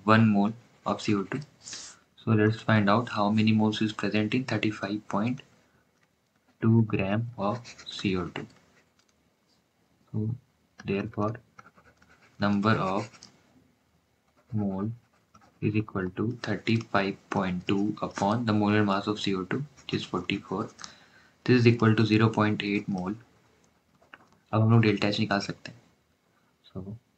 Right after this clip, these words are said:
heat release for zero point eight mole is equal to zero point eight times minus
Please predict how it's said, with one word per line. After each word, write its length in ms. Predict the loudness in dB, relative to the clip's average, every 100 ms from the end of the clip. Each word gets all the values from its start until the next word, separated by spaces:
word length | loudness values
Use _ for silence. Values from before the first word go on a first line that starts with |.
| _ _
heat 220 | 4 4 4
release 400 | 0 -2 0 -4 -4 _ _ _ -20 _ _ _ _ _ _ _ _ _ _ _ -20 _ _ _ _ _ _ _ -20 -20 -20 -20 -20 -20 -20 _ _ _ 2
for 120 | 4 4
zero 160 | 4 2
point 220 | 2 0 0
eight 160 | -2 -4 -10
mole 160 | -12 -18 -20 -8 -2
is 80 | -2
equal 300 | 0 -2 -2 0
to 80 | 0 2
zero 200 | 2 2 2
point 200 | 0 0
eight 160 | -4 -2 -2
times 320 | -2 -4 -8 -18 -20 _ _ _ _ _ _ _ _ _ _ _ _
minus 560 | -2 0 0 0 -2